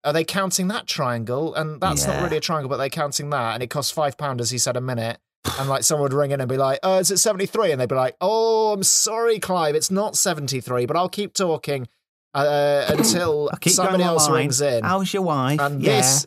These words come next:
Speaker 1: yeah, <laughs> exactly, yeah. So it'll be that kind of, you know, it's gotta be a, maybe they have to say the Roman or Greek name of the animal. It can't just
Speaker 2: Ooh.
Speaker 1: be a tiger. It's gotta be a Bengal tiger. It's gotta, it can't just be a lion. It's gotta be a mountain lion. We're not giving away these animals for free,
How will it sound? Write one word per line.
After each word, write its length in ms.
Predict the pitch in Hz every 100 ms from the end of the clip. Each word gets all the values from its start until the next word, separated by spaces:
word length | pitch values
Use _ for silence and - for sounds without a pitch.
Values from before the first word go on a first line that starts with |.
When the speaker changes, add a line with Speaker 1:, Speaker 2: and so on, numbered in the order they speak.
| -
Speaker 1:
yeah, 320 | 160 156 170
<laughs> 40 | 123
exactly, 800 | 165 - - 170 151 - 135 131
yeah. 240 | 131 120 120 _ _ _
So 380 | 143 208 151 120 -
it'll 200 | 196 185
be 160 | 180
that 260 | 170 226 -
kind 260 | 196 202
of, 120 | 175 170
you 80 |
know, 100 | 151
it's 160 | 123 127
gotta 220 | 214 202
be 320 | 175 156 139 -
a, 400 | 139 135 131 135 _ _ -
maybe 280 | 175 208
they 120 | 190 160
have 160 | 156
to 100 | -
say 220 | 147 160
the 100 | 147
Roman 380 | 147 165 170 165
or 100 | 165
Greek 320 | 165 175 175
name 340 | 160 160 220 226
of 200 | 131 123
the 80 | 120
animal. 360 | 120 120 117
It 80 | 107
can't 220 | 117 92
just 120 | -
Speaker 2:
Ooh. 20 | 117
Speaker 1:
be 80 |
a 40 | 156
tiger. 540 | - 147 127 92 104 - _ _ _
It's 80 | 160
gotta 180 | 214 202
be 120 | 170
a 40 |
Bengal 460 | 131 165 151 156 147
tiger. 380 | - 123 110 123
It's 100 | 135
gotta, 160 | 196 165
it 120 | 165
can't 160 | 208 175
just 140 | 151
be 40 | 156
a 40 |
lion. 280 | 147 139 131
It's 80 | 123
gotta 140 | 143
be 80 | 135
a 40 | 135
mountain 440 | 131 131 - 117
lion. 340 | 113 110 110
We're 80 | 147
not 180 | 208 220
giving 280 | 214 190 185
away 200 | 175 151
these 160 | 143
animals 360 | 135 135 131 123
for 160 | - 127
free, 380 | 131 117 104